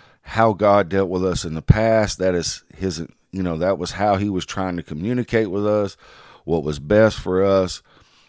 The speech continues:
Not that those laws are to be forgotten, because if we live our lives by the laws that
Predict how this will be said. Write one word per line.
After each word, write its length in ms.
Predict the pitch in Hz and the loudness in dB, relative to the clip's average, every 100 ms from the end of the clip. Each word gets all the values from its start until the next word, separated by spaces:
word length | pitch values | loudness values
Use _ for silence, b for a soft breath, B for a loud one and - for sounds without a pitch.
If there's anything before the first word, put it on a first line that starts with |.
| - | -6
Not 240 | 98 110 | 0 2
that 120 | 104 | 2
those 260 | 104 107 87 | 2 2 4
laws 680 | 104 135 131 92 92 101 - b b b _ | 6 8 10 8 4 0 -12 b b b _
are 420 | 92 92 87 85 | 6 6 6 2
to 140 | - 85 | -4 -2
be 160 | 107 | -2
forgotten, 640 | 92 80 101 156 92 98 104 | -2 0 6 6 4 -4 -6
because 380 | 90 95 90 85 | -6 -4 -4 -4
if 120 | - | -4
we 80 | 90 | -2
live 300 | 95 127 104 | 2 4 6
our 140 | 92 | 4
lives 560 | 90 104 107 87 92 85 | 6 4 4 2 0 0
by 180 | 92 | 0
the 140 | 90 80 | 0 0
laws 480 | 90 101 95 90 - | 4 6 6 2 -2
that 280 | 85 82 | -2 -2